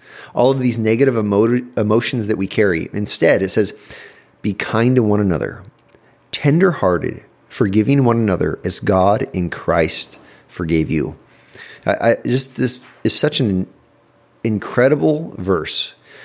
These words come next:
because it lays out the kind of attitude that I think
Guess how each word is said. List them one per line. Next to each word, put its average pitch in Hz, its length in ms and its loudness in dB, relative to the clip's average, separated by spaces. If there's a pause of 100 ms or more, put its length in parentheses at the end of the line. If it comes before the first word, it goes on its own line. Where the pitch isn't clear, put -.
(120)
because 123 300 2
it 117 80 0
lays 117 360 4
out 104 260 2
the 92 80 -4
kind 110 240 -4
of 92 80 -2
attitude 101 480 0
that 95 80 2
I 104 80 4
think 139 240 -2